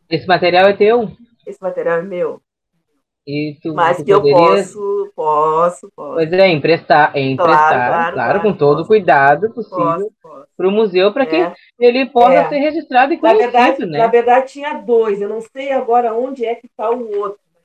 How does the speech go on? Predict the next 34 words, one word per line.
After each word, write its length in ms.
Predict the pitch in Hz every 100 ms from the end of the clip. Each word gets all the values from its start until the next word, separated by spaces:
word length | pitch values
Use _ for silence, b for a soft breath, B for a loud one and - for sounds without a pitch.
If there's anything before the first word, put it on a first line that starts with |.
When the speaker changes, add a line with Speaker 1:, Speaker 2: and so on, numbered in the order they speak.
| -
Speaker 2:
Tá 100 | 415
com 140 | 233
alguém 320 | 226 214 220 233
da 100 | 233
minha 120 | 180
Speaker 1:
Sim. 60 | 165
Speaker 2:
família 320 | 269 247 - _ _
também. 440 | 240 - 185 180 _ _ _ _ _ _ _
Então, 180 | - 233
essa 200 | 285 294
coisa 280 | 254 277
de 60 | 247
escrever, 600 | - - 220 185 165 185
eu 100 | 226
acho 140 | 226 -
que 100 | 240
vem 260 | 214 254 277
realmente 420 | 285 294 247 254
assim, 300 | 269 247 254 254
de-, 140 | 233 _
também 300 | 214 233 370
já 120 | 302
vem 200 | 220 233
da 100 | 220
família. 300 | 185 175 175
Eu 60 | 233
adoro 360 | 240 196 190
escrever, 480 | 185 _ _ - 165
eu 60 | 156
não 100 | 170
gosto 200 | 170 165
Speaker 1:
Sim. 80 | 135
Speaker 2:
de 40 |
falar. 280 | 131 143 143